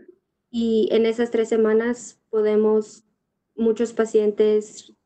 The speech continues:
que nunca han tenido una clínica, eh, encuentran una clínica, tienen un proveedor médico principal de cabecera, muchos pacientes, am, hacen nuevas metas.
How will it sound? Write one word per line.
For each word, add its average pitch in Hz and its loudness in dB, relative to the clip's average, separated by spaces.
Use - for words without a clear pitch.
que 233 0
nunca 233 2
han 233 2
tenido 226 0
una 220 -6
clínica, 269 0
eh, 208 2
encuentran 240 2
una 226 0
clínica, 277 0
tienen 233 0
un 233 2
proveedor 220 2
médico 220 -2
principal 220 0
de 233 -2
cabecera, 254 -2
muchos 240 -2
pacientes, 220 -2
am, 208 0
hacen 220 0
nuevas 214 0
metas. 233 -2